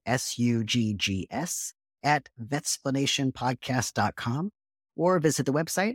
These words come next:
at vetsplanationpodcast dot com, or find us on Facebook, Instagram, or TikTok at Vetsplanation.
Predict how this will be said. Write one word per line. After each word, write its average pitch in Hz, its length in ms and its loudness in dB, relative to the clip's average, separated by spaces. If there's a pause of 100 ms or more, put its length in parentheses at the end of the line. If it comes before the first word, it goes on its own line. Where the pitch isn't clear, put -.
at 107 100 -4
vetsplanationpodcast 120 1160 -2
dot 110 240 -4
com, 156 260 -4 (220)
or 117 80 -4
find 170 200 2
us 156 140 0
on 135 120 2
Facebook, 208 420 -2 (160)
Instagram, 139 680 2 (140)
or 160 100 0
TikTok 117 580 0
at - 200 -8
Vetsplanation. - 720 -4